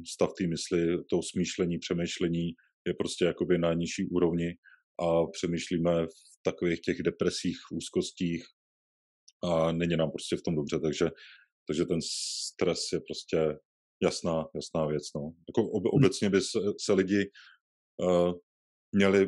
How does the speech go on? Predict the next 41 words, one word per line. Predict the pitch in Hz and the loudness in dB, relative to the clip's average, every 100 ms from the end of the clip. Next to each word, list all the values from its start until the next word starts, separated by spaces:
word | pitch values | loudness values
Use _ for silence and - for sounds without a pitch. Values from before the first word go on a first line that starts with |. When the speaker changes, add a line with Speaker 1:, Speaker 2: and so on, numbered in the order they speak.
| 98 | 4
Speaker 1:
pohybovat | 95 92 92 95 | 0 4 6 6
zhruba | 85 92 90 95 | 4 0 4 4
v | 92 | 4
nějakým | 87 - 95 92 92 92 90 90 - _ _ - | 0 0 2 2 2 2 0 -4 -8 _ _ -2
kolem, | 90 82 90 | 0 2 0
tyjo, | 87 | 0
teďko | 82 - 90 | 0 -2 0
nevím, | 87 85 | 0 2
kolik | 92 82 | 2 2
to | 85 | 2
bylo, | 90 | 2
nějakých | 87 82 90 85 - | 2 0 -2 -2 -4
sedmdesát | 82 76 92 85 78 80 - | -4 -2 2 2 0 -10 -2
dva | 85 85 90 92 90 90 - | 2 4 4 4 2 0 -4
procent, | 85 - 92 85 90 | -4 0 0 0 -4
myslím, | - 90 | -2 0
něco | 85 80 92 | 0 0 -2
takového | 80 90 | 0 0
v | 82 | 2
tom | 92 85 | 0 2
parasympatiku, | 90 - 98 104 - 92 92 87 - - - _ - | 0 0 0 -2 -2 0 0 0 -6 -20 -20 _ 0
v | |
tom | 95 90 80 - 85 | 2 2 0 -2 4
relaxu, | 85 92 - 95 | 6 4 2 -4
v | - | 0
tom | 87 85 | -2 -2
klidovém | 78 90 87 90 | 0 2 4 4
módu | 82 85 92 92 - _ _ - | 4 2 2 0 -4 _ _ -8
a | |
z | 82 | -2
nějakých | 85 - 87 | -2 -2 0
těch | 92 | 0
dvaceti | 85 - - 92 - 90 | 0 -2 -2 -2 -2 -8
osmi | - 87 | -4 -4
cca | - 90 95 87 | -2 0 2 2
procent | 85 - 90 85 | 0 -4 -4 -4
bychom | - 87 | -4 -4
měli | 85 85 | -2 0
být | 87 87 | 0 0
v | |
tom | - | 0